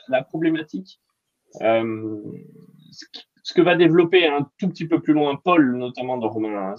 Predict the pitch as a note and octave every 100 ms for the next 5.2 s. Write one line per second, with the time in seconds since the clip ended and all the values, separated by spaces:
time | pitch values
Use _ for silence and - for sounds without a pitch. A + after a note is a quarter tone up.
0 | - _ _ D#3+ D#3 - F#2+ G#2 G2+ F#2
1 | F#2 F2 B2 B3 F3 - _ - G2 -
2 | - - D3 A2+ G#2 G#2+ G2+ G2 G#2 G#2
3 | F#2+ E2 E2+ - D#4+ - - D3+ _ -
4 | D#3+ E3+ E3 E3+ E3 F3+ D3+ B2 A#2 E3
5 | D3+ B2